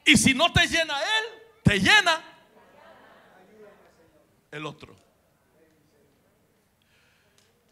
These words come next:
Y empezaron a operar. Mire, mire esto, esto, esto es demasiado, pero es muy importante.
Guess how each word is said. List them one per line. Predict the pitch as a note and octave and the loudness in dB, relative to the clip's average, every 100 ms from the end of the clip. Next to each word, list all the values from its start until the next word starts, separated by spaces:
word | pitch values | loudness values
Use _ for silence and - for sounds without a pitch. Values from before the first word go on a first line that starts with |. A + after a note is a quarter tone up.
| _ - | _ -6
Y | F3 | -4
empezaron | A#3+ A#3+ A3 C4+ C#4+ D4 C#4 | -2 0 0 0 0 0 -2
a | |
operar. | C4 B3+ B3 A3 E3 D#3+ C#3+ - - - - _ _ _ _ _ _ | -4 -2 -2 -2 -4 -8 -18 -20 -20 -20 -20 _ _ _ _ _ _
Mire, | A#3+ C4 B3+ | -10 -10 -10
mire | B3+ G3+ | -12 -10
esto, | D#3+ - | -12 -16
esto, | G3 G3+ | -18 -20
esto | - - | -20 -20
es | - - | -20 -20
demasiado, | E3+ C#3 - D#3+ D3+ D3+ _ _ _ _ _ _ _ _ _ _ _ _ _ _ | -16 -12 -10 -10 -12 -18 _ _ _ _ _ _ _ _ _ _ _ _ _ _
pero | - D3+ D#3+ | -12 -6 -6
es | C3+ | -6
muy | F#3 F#3+ | -8 -12
importante. | F#3+ D3+ D#3 C#3+ C#3 C3 | -14 -16 -16 -18 -20 -20